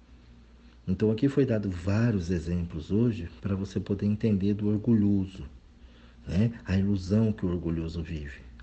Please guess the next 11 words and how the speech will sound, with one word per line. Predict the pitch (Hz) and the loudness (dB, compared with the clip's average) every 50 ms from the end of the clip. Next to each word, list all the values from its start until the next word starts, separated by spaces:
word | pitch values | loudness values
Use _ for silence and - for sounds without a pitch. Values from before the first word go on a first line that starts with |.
| - - | -12 -8
achando | 87 82 - - - - - 95 101 101 104 104 101 | -6 -6 -6 -4 -4 -4 -2 0 0 0 0 -2 -4
que | - - - - 90 90 87 | -8 -8 -8 -4 -2 -2 0
é, | 87 87 80 - - - - - - - - | -2 -2 -4 -6 -12 -18 -20 -20 -20 -14 -8
que | - 95 90 | -4 -4 -4
quando | - - 95 92 90 98 | -2 -2 -2 0 0 0
não | 101 110 107 98 | 0 0 0 0
é, | 90 85 82 80 - - - - - | 0 -2 -4 -6 -8 -14 -16 -12 -10
achando | 82 85 - 95 92 92 | -8 -6 -4 -2 -2 0
uma | 92 92 87 | 0 -2 -4
falsa | - - - 101 101 104 101 - - 87 | -6 -6 -4 -2 -2 -2 -2 -4 -4 -2
humildade, | 85 85 85 82 78 - 82 78 78 78 76 - - - | -2 -2 -2 -4 -4 -4 -6 -6 -6 -8 -10 -14 -16 -20